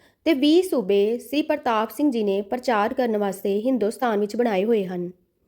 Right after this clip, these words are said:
ਜਿਨ੍ਹਾਂ ਵਿੱਚੋਂ ਇੱਕ ਮੇਰੀ ਵੀ ਡਿਊਟੀ ਲਾਈ ਹੋਈ ਹੈ।" ਹਜ਼ੂਰ ਨੇ ਕਿਹਾ, "ਤੁਸੀਂ ਕੀ ਪ੍ਰਚਾਰ ਕਰਦੇ ਹੋ?" ਅੱਗੋਂ ਸੂਬੇ ਜੀ ਨੇ ਦੁਨੀਆ ਨੂੰ ਗੁਰਮੰਤਰ ਦੇਣਾ, ਨਿਗੁਰਿਆਂ ਨੂੰ ਗੁਰੂ ਵਾਲਾ ਬਣਾਉਣਾ,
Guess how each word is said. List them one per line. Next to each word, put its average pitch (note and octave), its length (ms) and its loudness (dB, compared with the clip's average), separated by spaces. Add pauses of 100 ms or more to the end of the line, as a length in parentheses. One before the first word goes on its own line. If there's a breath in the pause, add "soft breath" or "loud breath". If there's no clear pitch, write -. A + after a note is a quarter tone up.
(440 soft breath)
ਜਿਨ੍ਹਾਂ D#4+ 400 6
ਵਿੱਚੋਂ C4+ 360 0
ਇੱਕ C#4+ 200 -2
ਮੇਰੀ B3 300 4
ਵੀ C#4 120 -4
ਡਿਊਟੀ A#3 300 -2
ਲਾਈ A3 240 0
ਹੋਈ G3+ 260 -2
ਹੈ।" F#3 220 -6 (800)
ਹਜ਼ੂਰ D#4 340 4
ਨੇ E4+ 160 4
ਕਿਹਾ, A#3+ 380 2
"ਤੁਸੀਂ D#4+ 320 -2
ਕੀ D4 160 -2
ਪ੍ਰਚਾਰ D4+ 420 0
ਕਰਦੇ F#3+ 320 0
ਹੋ?" F3+ 200 -2 (800)
ਅੱਗੋਂ D#4 240 2
ਸੂਬੇ D4 380 4
ਜੀ D#4+ 120 0
ਨੇ D4 120 4
ਦੁਨੀਆ A#3+ 400 2
ਨੂੰ A3 440 0 (100)
ਗੁਰਮੰਤਰ B3 500 2
ਦੇਣਾ, A3+ 480 0
ਨਿਗੁਰਿਆਂ A#3+ 580 2
ਨੂੰ D4 120 0
ਗੁਰੂ A3 220 -2
ਵਾਲਾ A#3+ 240 2
ਬਣਾਉਣਾ, G#3 580 -4